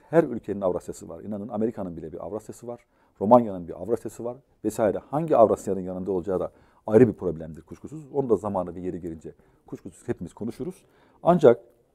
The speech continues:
bugün önemli bir gelişme oldu. O da şu, onu da sizinle paylaşayım. Pakistan'da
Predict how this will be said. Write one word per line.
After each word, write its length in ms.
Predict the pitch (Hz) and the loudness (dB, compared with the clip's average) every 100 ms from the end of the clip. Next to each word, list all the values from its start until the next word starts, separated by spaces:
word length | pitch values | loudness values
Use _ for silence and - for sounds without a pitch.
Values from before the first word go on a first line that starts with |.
| _ _ _ _ 170 | _ _ _ _ 0
bugün 320 | 175 139 117 | 4 4 2
önemli 280 | 120 110 107 | -6 -4 -6
bir 80 | 95 | -8
gelişme 340 | 95 95 101 | -12 -12 -8
oldu. 220 | 90 82 | -8 -6
O 80 | 95 | -8
da 80 | 98 | -8
şu, 140 | - | -8
onu 180 | 143 110 | -8 -8
da 40 | 104 | -10
sizinle 300 | - 87 87 | -12 -14 -12
paylaşayım. 580 | - 104 113 - 151 - | -8 -8 -8 -14 -18 -12
Pakistan'da 640 | 127 113 - 95 90 - | -12 -10 -4 -4 -4 -10